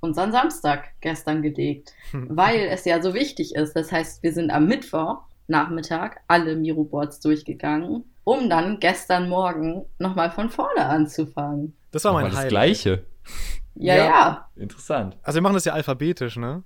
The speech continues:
Speaker 2: Und jetzt darfst du dreimal
Speaker 3: <laughs>
Speaker 2: raten, wer der Letzte im Alphabet ist.
Speaker 3: Ja, du hast das letzte Folge erwähnt, das bist du.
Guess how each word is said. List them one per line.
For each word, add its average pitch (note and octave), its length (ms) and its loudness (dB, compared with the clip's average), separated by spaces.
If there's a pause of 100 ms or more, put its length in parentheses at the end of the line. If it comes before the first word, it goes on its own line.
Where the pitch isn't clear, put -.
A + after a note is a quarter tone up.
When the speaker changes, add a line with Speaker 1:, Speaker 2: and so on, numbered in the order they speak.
(140)
Speaker 2:
Und C3+ 560 -2 (260)
jetzt C#3 80 -4
darfst D#3 180 4
du D3 60 -4
dreimal D#3+ 240 4
Speaker 3:
<laughs> D3 60 4
Speaker 2:
raten, D3+ 500 0
wer C#3 160 2
der C3 120 2
Letzte E3+ 260 -2
im D#3 80 0
Alphabet A#2+ 460 -4
ist. - 300 -6
Speaker 3:
Ja, G#2+ 180 -2
du A2 60 0
hast G#2+ 140 -2
das G#2 120 -12
letzte G#2 220 -6
Folge G2+ 280 -4
erwähnt, G2 320 -2
das F#2+ 100 -10
bist - 240 -12
du. F#2 240 -6